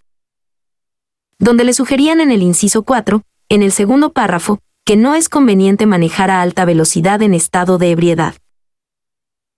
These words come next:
Ahí, en medio de los agentes de tránsito, el conductor les contestó: "Yo soy el ingeniero Martínez". Sin embargo, en cada proceso del pensamiento humano,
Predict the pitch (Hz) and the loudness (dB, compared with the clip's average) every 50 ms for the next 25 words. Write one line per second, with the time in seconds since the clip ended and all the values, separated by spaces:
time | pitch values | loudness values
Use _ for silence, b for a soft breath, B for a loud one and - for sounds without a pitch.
0 | _ _ _ _ _ - 185 185 185 214 262 330 - _ _ _ - 202 196 196 | _ _ _ _ _ -4 -2 0 0 0 0 -2 -4 _ _ _ -2 0 2 2
1 | 202 226 254 247 302 285 247 208 180 165 - 175 165 - 202 196 190 202 190 170 | 2 2 2 0 0 0 0 0 0 0 -2 -4 -4 -2 0 0 0 0 0 0
2 | 175 160 - 185 190 190 190 - 202 - 185 175 165 - - 160 156 156 160 - | -2 -2 -2 -2 0 0 0 0 -2 0 0 0 0 0 0 0 0 0 -2 -2
3 | - 196 180 185 180 - - 180 165 160 - 175 - - 220 226 226 - _ _ | -2 -2 0 0 -2 -2 -2 -2 -2 0 0 -2 -2 0 0 -2 -2 -2 _ _
4 | _ - - 175 254 269 277 - - 269 240 233 208 196 180 170 - 175 165 175 | _ -2 0 2 2 2 0 0 0 0 0 2 2 0 0 0 0 0 2 2
5 | 180 180 180 180 180 175 170 - - 180 160 - - 165 - - - - _ _ | 2 2 2 2 0 0 -2 -2 -2 0 0 0 -2 -4 -4 -6 -6 -8 _ _
6 | _ _ _ _ _ _ _ _ _ _ _ _ _ _ _ _ _ _ _ _ | _ _ _ _ _ _ _ _ _ _ _ _ _ _ _ _ _ _ _ _
7 | _ _ _ _ _ _ _ _ _ _ _ - - - 285 311 320 302 285 247 | _ _ _ _ _ _ _ _ _ _ _ -8 -4 0 0 2 2 2 0 0
8 | 202 190 208 208 _ _ _ _ - 196 196 190 - 262 285 294 294 - 220 - | 0 0 -2 -4 _ _ _ _ -2 0 0 0 0 0 -2 0 0 0 -2 0
9 | - 190 185 208 196 185 175 165 - 165 160 - 175 170 170 175 175 170 196 190 | 0 -2 0 0 0 0 0 0 0 0 0 0 0 2 2 2 2 2 2 2
10 | 196 214 214 196 180 180 202 | 2 2 2 2 0 -2 -2